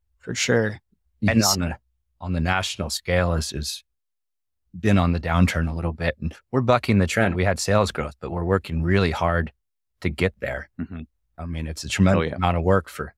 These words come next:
Speaker 2: seven percent, but, like, <laughs> we're, we're making it work.
Speaker 3: You're,
Speaker 1: Yeah.
Speaker 3: you're right there with the coffee shops. I think they're sitting at seven or eight if you're doing well. So
Speaker 2: Right.
Speaker 3: that's great.
Speaker 1: We're
Speaker 3: Well
Speaker 1: constantly being told, you know, through wine business dot com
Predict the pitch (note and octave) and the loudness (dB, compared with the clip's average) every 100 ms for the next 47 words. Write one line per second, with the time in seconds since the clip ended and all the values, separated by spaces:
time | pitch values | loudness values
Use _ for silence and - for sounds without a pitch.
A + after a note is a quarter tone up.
0 | _ - - - D#2+ D#2+ D2 D#2 - F2 | _ -14 -8 -4 -2 -2 -4 -6 -4 -4
1 | - _ _ _ _ _ C#2 B1+ - _ | -6 _ _ _ _ _ -4 -4 -8 _
2 | _ _ _ D2+ D2 F2+ - - - D#3+ | _ _ _ -8 -6 -6 -4 -4 0 -2
3 | _ _ - C3 A#2+ G#2+ A#2 G2 B2 A2+ | _ _ 2 4 4 2 0 2 2 2
4 | _ _ _ _ _ _ _ _ _ _ | _ _ _ _ _ _ _ _ _ _
5 | _ _ _ A2 G2 A#2 G2+ G#2 A#2 B2 | _ _ _ -2 0 0 2 4 4 2
6 | A#2+ - A#2 G#2 G2 - E2 D2+ - F2 | 0 0 0 0 0 0 0 0 -6 -6
7 | F#2+ G2 F#2+ - - G2+ - G2+ G2 F#2+ | -2 0 0 0 -2 -2 -2 0 2 2
8 | F2 E2 E2+ F2+ F2 F2 E2+ E2+ D#2 D2+ | 2 0 -4 -6 -4 -2 -2 -2 -4 -6
9 | - D#2 D#2 _ _ _ _ _ - D#2+ | -6 -6 -6 _ _ _ _ _ -10 -6
10 | D#2+ - - - - C#3+ C#3 D#3 D3+ B2 | -6 -6 -8 -12 0 2 2 2 2 2
11 | D#3 D3 C3+ C3+ A#2 G#2+ C#3 C3 A#2 - | 2 2 2 -2 -4 2 4 4 2 2
12 | B2+ C#3 B2 A#2 - - - C#3 C3 A#2 | 4 6 4 0 -8 -18 -4 2 4 4
13 | A#2 A#2 - C3 B2 A#2 A#2 A2+ B2+ B2+ | 2 -2 0 2 4 2 -2 -6 0 2
14 | C3+ B2+ B2+ A#2+ A#2 - A#2 A2+ - B2+ | 4 4 2 2 0 0 -2 -2 -4 -4
15 | B2 A#2+ G#2+ | -2 -4 -6